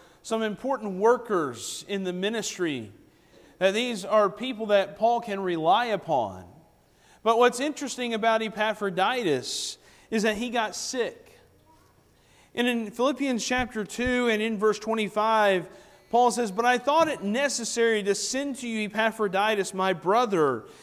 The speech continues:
and fellow worker and fellow soldier,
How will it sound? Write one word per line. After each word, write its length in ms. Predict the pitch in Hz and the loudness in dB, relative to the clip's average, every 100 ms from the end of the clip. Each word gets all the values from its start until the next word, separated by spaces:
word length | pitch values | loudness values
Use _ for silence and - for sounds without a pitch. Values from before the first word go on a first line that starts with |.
| - | -6
and 200 | 226 226 | -2 0
fellow 360 | - 262 269 254 | 2 2 4 2
worker 640 | 220 240 240 247 175 147 | 4 4 4 2 0 0
and 240 | 139 185 165 | -2 -6 -2
fellow 380 | 269 254 240 | 0 2 2
soldier, 880 | 220 - 247 262 254 175 156 131 110 | 0 2 4 6 4 2 0 0 0